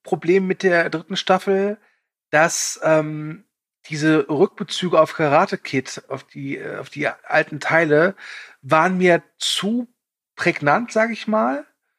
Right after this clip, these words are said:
Und ganz viel, wo ich mir auch dachte, „Nee, ich brauch das nicht.“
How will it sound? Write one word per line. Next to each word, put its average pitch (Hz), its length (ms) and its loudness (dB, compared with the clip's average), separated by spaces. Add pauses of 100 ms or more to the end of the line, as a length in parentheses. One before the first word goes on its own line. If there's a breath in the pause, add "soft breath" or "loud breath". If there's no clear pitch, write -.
(460)
Und 180 360 -2 (960)
ganz 196 360 0
viel, 202 400 4
wo 185 80 2
ich 196 120 0
mir 185 220 -4
auch 165 100 -2
dachte, 175 420 -2 (320)
„Nee, 185 520 2
ich - 140 -12
brauch 165 240 2
das - 280 -4
nicht.“ 110 300 -12